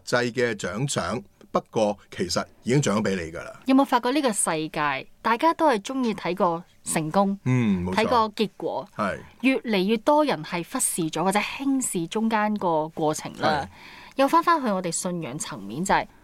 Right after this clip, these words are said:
Speaker 2: 信仰係啲乜嘢呢？其實係咪儲積分去換福氣呢？
Speaker 1: 嗯。
Speaker 2: 係咪付出必有回報嘅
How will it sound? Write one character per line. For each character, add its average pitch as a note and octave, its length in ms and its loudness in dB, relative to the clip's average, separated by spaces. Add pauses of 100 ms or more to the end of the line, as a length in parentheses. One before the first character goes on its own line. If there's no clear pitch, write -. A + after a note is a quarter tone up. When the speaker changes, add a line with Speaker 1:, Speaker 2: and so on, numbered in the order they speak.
(140)
Speaker 2:
信 C#4 360 4
仰 A3 180 4
係 G#3 160 2
啲 A#3+ 120 0
乜 C4+ 140 2
嘢 C#3 140 -6
呢？ D#3+ 100 -4
其 D3+ 120 -10
實 D#3 120 -8
係 - 140 -4
咪 B3 120 4
儲 E3+ 380 -2
積 D#4 160 0
分 D4 300 0
去 A3+ 160 2
換 F3+ 240 4
福 B3 260 2
氣 E3+ 200 -2
呢？ F3+ 260 4 (220)
Speaker 1:
嗯。 G2+ 260 4 (100)
Speaker 2:
係 C4 320 2
咪 A#3+ 300 4
付 A#3+ 240 0
出 D4+ 220 0
必 D#4+ 180 4
有 F#3+ 180 4
回 E3+ 280 2
報 E3+ 220 2
嘅 E3 280 -2